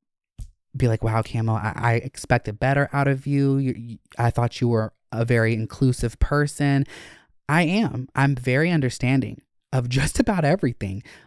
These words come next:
But that is, there, there has to be a place where we draw the line, and that is it for me,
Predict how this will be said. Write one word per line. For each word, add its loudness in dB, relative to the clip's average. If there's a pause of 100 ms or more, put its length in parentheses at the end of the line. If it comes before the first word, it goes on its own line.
(240)
But 2
that 0
is, -4
there, 0
there 0
has 0
to -2
be 0 (640)
a 8
place -2 (440)
where 2
we 4
draw -4
the 0
line, 2
and 0
that 2
is 0
it -2
for -2
me, -4